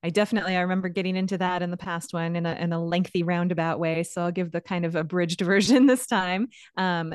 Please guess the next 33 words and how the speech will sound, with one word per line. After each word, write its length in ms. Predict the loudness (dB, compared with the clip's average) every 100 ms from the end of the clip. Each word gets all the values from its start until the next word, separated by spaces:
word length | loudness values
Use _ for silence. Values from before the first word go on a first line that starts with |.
| -8
but 380 | 0 2 2 0 -6 -2
that 280 | 0 0 -4
it, 200 | -8 -6
it 260 | -6 -4 0
basically 920 | 2 2 -2 -2 0 0 0 0 -2 _ _
it's, 260 | -12 -10 -8 -2
it 180 | -2
started 480 | -2 0 2 2 2
really 360 | 2 2 2 0
when 140 | 0
I 120 | -2
was 140 | -4 -6
a 40 |
kid. 360 | -4 0 0 -2
It 100 | -8
started 400 | -4 -2 0 -2
when 180 | -4 -2
I 140 | -2
was 280 | -2 -2 -6
ten 240 | -6 -2
years 240 | -2 -2 0
old 280 | 0 0
and 120 | -2 -4
went 180 | -6 -4
to 160 | -4
the 220 | -2 -4 -2
Alaska 380 | -2 -2 -4 -10
State 340 | -6 -4 -4
Fair 360 | -2 0 0 -2
with 200 | -4 -4
my 80 | -2
dad. 500 | 0 0 0 0 -2
And, 480 | -4 -4 -2 -4 -6